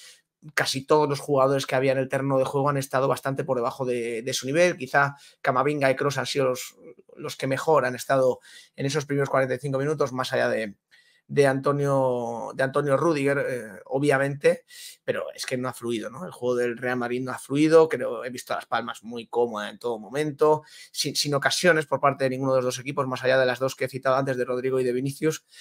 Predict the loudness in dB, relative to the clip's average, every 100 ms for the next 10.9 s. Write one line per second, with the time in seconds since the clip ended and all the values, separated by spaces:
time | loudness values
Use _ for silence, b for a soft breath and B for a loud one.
0 | B -2 2 2 4 4 4 6 6 4
1 | -2 -4 0 2 2 0 0 0 2 2
2 | 0 0 -4 _ b b b _ 4 6
3 | 8 8 8 6 2 6 8 8 4 0
4 | -4 0 2 0 -2 0 0 0 -2 -2
5 | 2 2 2 -4 -6 _ -12 -6 -4 -2
6 | 2 2 2 0 0 0 -4 -2 -2 -4
7 | -6 -8 -12 -10 -6 -6 -4 -8 -6 -8
8 | -6 -8 -10 -14 -8 -2 0 -2 -6 -18
9 | _ _ _ _ -8 -4 -2 -2 2 2
10 | 0 -8 -6 -4 -2 -2 -2 -2